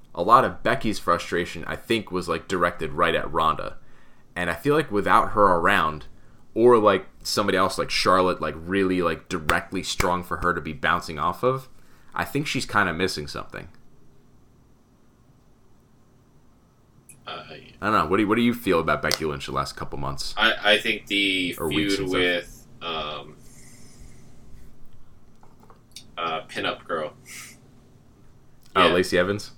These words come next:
Speaker 2: Really hurt her.
Speaker 1: Mm-hmm. Yeah, like, us having to pretend that she was anywhere on her level, I think really was bad.
Speaker 2: Yeah.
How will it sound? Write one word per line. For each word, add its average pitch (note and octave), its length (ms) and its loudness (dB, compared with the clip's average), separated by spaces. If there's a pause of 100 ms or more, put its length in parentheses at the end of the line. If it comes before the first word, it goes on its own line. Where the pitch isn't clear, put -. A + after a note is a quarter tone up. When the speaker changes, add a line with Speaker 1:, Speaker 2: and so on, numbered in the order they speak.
Speaker 2:
Really F2 400 0
hurt E2+ 240 -4
her. - 220 -14 (1600)
Speaker 1:
Mm-hmm. G2 280 -6 (3000)
Yeah, G2 180 4
like, F2 180 2
us A2+ 240 4
having A2+ 240 6
to G2+ 40 2
pretend G2 460 -2
that F2 100 -2
she G2 160 0
was F2+ 220 0
anywhere F#2+ 380 2
on F2 180 2
her F2 120 -2
level, F2 460 -2 (680)
I F#2 80 2
think E2 280 -2
really D2+ 360 -2 (340)
was E2 160 -6
bad. B1 280 -2
Speaker 2:
Yeah. - 100 -10